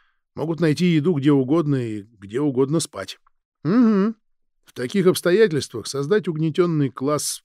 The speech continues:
сложновато». «А сколько им платят?» «Половину железной монеты в день. Если кто-то предложит меньше, рычи и уходи». «Понял, спасибо. Это лучше, чем я ожидал». Хью получил работу сразу,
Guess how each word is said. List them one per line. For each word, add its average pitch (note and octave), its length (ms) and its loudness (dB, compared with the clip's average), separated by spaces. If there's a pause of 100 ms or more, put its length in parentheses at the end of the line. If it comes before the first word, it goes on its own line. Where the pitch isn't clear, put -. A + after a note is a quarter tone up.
(240)
сложновато». C#3 840 -4 (800)
«А F#2 300 -12
сколько D3 320 -4
им F3 100 2
платят?» D#3 320 0 (1120)
«Половину A#3 460 4
железной A#3+ 420 4
монеты F#3+ 400 2
в D3 60 0
день. D#3 280 0 (500)
Если D#3 300 -2
кто-то F3+ 240 2
предложит F3 440 2
меньше, E3 520 0
рычи C3+ 360 -4
и G#3+ 60 0
уходи». A#2 460 -4 (720)
«Понял, B2+ 340 0
спасибо. G#2+ 480 -8 (640)
Это A2+ 200 -6
лучше, G#3 260 -2
чем B3+ 160 -2
я F#3+ 140 2
ожидал». G#2+ 320 -10 (720)
Хью A#3 260 0
получил G3+ 400 0
работу F#3 340 0
сразу, E3 420 -2